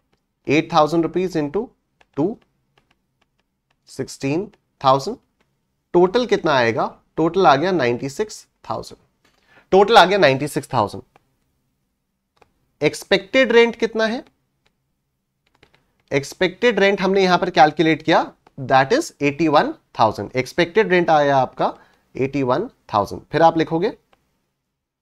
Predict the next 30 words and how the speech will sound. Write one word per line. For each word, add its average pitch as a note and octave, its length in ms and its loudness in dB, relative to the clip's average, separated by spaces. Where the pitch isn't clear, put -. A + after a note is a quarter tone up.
since G#3 420 -2
actual D3+ 440 4
rent F#3 280 2
plus A3+ 280 0
vacancy E3 520 0
rent C#3+ 260 0
is C#3+ 120 -4
greater D3+ 340 0
than G#3 220 4
equal E3 380 2
to A3 80 -2
expected D#3 600 -4
rent, C3 220 -2
gross D#3 380 6
annual F3+ 240 4
value D3 360 4
is C#3+ 80 -2
equal F3 240 2
to G3 120 2
what? D#3 260 4
Actual F#3+ 400 2
rent। C4 240 -8
क्योंकि F3+ 180 2
मन G3 140 6
में A3+ 120 2
चोरी A#3 260 4
तो B3 100 2
है G#3+ 100 2
ही C4 80 2
नहीं, C4+ 160 -4